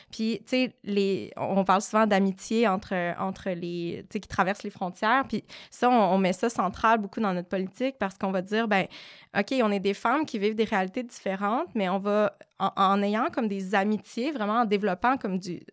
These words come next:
sais, un, un care avec d'autres, d'autres femmes ailleurs, puis tu sais, ça peut se faire aussi entre des, entre plein de personnes, peu importe le genre, là, tu sais, on s'en fout. » Vraiment, n'importe qui, une personne peut juste, comme, en devenant amie avec une personne qui, qui vit d'autres réalités,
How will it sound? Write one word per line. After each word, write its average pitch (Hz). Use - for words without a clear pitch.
sais, 233
un, 208
un 180
care 240
avec 185
d'autres, 208
d'autres 214
femmes 233
ailleurs, 185
puis -
tu 233
sais, 220
ça 196
peut 180
se -
faire 190
aussi 185
entre 196
des, 175
entre 175
plein 190
de 190
personnes, 196
peu 202
importe 190
le 170
genre, 180
là, 175
tu -
sais, -
on 190
s'en 180
fout. » 277
Vraiment, 208
n'importe 254
qui, -
une 202
personne 269
peut 202
juste, 240
comme, 196
en 202
devenant 214
amie 240
avec 190
une 190
personne 196
qui, 247
qui -
vit 196
d'autres 226
réalités, 202